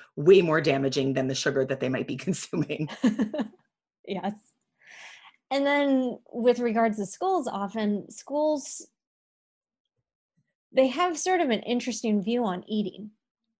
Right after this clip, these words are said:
Speaker 2: It's something that they have to provide because kids are at school during a mealtime. Yet it's sort of often an afterthought on,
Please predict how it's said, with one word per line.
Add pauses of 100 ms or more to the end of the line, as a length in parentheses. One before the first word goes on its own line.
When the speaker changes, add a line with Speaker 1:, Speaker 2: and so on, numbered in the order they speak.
(300)
Speaker 2:
It's (140)
something
that
they
have
to
provide (100)
because
kids
are (440)
at
school
during
a
mealtime. (1120)
Yet (260)
it's
sort
of
often
an
afterthought (240)
on,